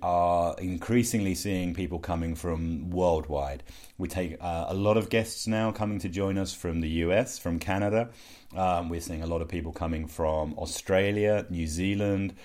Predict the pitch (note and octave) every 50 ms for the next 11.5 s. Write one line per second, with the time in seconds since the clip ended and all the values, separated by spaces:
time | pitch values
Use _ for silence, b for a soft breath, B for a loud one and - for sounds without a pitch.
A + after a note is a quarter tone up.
0 | B B B B B - D#2+ E2 E2 E2 D#2+ D#2+ D#2+ D#2+ D#2+ D#2 D#2+ D#2+ - -
1 | E2 D#2+ D#2 D#2+ E2 D#2+ E2 D#2+ E2+ D#2+ D2+ D#2 D2 - D2+ D2+ D2+ D2 - D#2+
2 | D2+ D2+ D2 - D#2+ D2+ D#2 C#2+ - F#2+ G2 F#2 - G2+ F#2 - - F#2 F#2 F#2
3 | F2+ F2 B B B B B B - D2 D2+ D2 D2 D2+ D2+ C#2+ - - D#2+ D2+
4 | D#2+ - - D2 E2 F#2 G#2 A2 A2 G#2+ - - A#2+ A2+ A2 G#2+ G#2+ G#2 G#2+ G#2+
5 | G#2+ G#2+ G2+ - A2+ A2+ A2+ - G#2+ G#2+ G#2 G#2 G2+ G2+ G2+ G2 - - G2 F#2+
6 | B B B B B - C3 C#3+ C#3 D#3+ D3 C#3 - - B2 A2+ A2+ G#2 - -
7 | A2+ - - A#2+ A#2+ A2+ B2 C3 B2 A2+ A2+ A2 A2 G2 F#2 F2+ E2+ E2+ F2+ F2+
8 | E2+ F2 F2+ D#2 D#2+ D#2+ D#2+ D#2+ D#2 D#2+ D#2+ D#2 D2 D2+ D2 C#2+ C#2 C#2+ - E2+
9 | F2 F2+ F2 F2+ F#2 G2 G#2 G#2+ G#2+ G2 F#2+ E2 - - G2+ F#2+ F2 E2 D#2+ D2+
10 | E2 F2 D#2+ D#2 E2 D#2 - - F2 E2 D#2+ D#2+ D#2+ - F2+ E2+ D#2+ D2+ D#2 D2
11 | C#2+ C#2+ C#2 C2+ C#2 D2 E2 F2+ F2+ E2